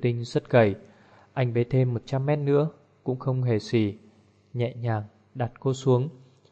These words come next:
lông mày không nhíu lại chút nào. Hai chân Tiêu Tinh chạm đất,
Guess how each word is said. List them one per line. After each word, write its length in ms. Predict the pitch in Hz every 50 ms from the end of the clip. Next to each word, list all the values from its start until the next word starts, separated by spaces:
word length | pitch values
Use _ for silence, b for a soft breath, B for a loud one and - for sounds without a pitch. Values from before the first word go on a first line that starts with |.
| b b b b _
lông 220 | - 127 120 120 113
mày 200 | 113 110 104 98
không 300 | - - - - 127 127
nhíu 160 | 120 120 127
lại 180 | 143 135 131 127
chút 160 | - - 151 147
nào. 300 | 131 123 113 107 98 98 - _ _ _ _ _ _ _ _ _ _ _ _ _ _ _
Hai 180 | - - 123
chân 280 | 120 - - 127 120 123 -
Tiêu 120 | 127 120 -
Tinh 180 | 131 123 120 123
chạm 160 | - 127 113 -
đất, 220 | 131 123 139 160